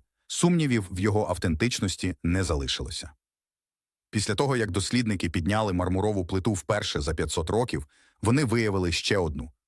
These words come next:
вапнякову породу, на якій і лежало тіло Ісуса Христа.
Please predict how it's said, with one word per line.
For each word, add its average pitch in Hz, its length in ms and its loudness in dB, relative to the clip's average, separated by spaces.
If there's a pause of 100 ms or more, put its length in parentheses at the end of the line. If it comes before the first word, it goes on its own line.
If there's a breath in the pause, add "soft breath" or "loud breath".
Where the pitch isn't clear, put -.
(120)
вапнякову 98 640 0
породу, 76 640 -2
на 107 120 2
якій 104 260 0
і 107 120 -2
лежало 95 420 0
тіло 85 300 0
Ісуса 78 360 -4
Христа. 71 460 -6